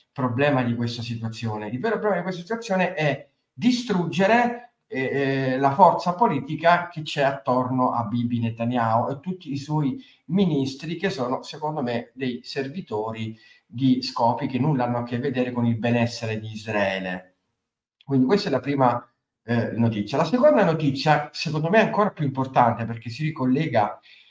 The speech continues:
a quello che abbiamo detto fino adesso, sia riguardo a quello che ha detto Valentina sul Vaticano, ma anche per quello che, di cui abbiamo parlato ridendo e scherzando sui Ferragnez.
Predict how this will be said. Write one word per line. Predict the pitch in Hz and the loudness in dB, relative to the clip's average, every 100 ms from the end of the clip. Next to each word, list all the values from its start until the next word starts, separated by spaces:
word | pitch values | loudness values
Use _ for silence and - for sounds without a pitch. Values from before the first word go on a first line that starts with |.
| _ | _
a | 123 | -4
quello | 127 170 180 | 0 2 2
che | 135 | 0
abbiamo | 117 139 131 | 2 2 4
detto | 135 131 | 0 -2
fino | 117 120 | -2 0
adesso, | 123 139 131 120 110 | 2 2 0 -4 -6
sia | - 151 160 117 | -4 2 2 2
riguardo | 117 117 123 120 | -2 0 0 0
a | 117 | -6
quello | 123 | -4
che | 120 | -6
ha | |
detto | 117 117 | -6 -4
Valentina | 113 110 110 127 123 | -2 -2 0 0 2
sul | 110 113 110 104 101 | -2 -8 -8 -8 -6
Vaticano, | 110 104 104 101 98 101 101 95 92 - _ _ _ - 98 113 117 - | -6 -8 -4 -2 -2 -2 -2 -2 -4 -8 _ _ _ -12 -4 -2 -4 -8
ma | 117 117 95 - _ | -2 -2 -2 -8 _
anche | 95 120 - | 0 0 0
per | 127 117 | -6 -6
quello | 127 120 | -4 -2
che, | 117 113 | -2 -4
di | 117 | -4
cui | 117 | -4
abbiamo | 107 117 | 0 2
parlato | 110 110 131 127 117 | 2 2 2 2 0
ridendo | 113 117 117 | 0 2 2
e | 110 | 0
scherzando | 110 117 - 101 104 113 120 120 - _ | -6 -12 -4 -4 -4 -2 -2 -2 -10 _
sui | _ 123 | _ -2
Ferragnez. | 110 107 110 139 117 110 104 - - 92 | -2 -2 2 4 6 4 2 -2 -10 -12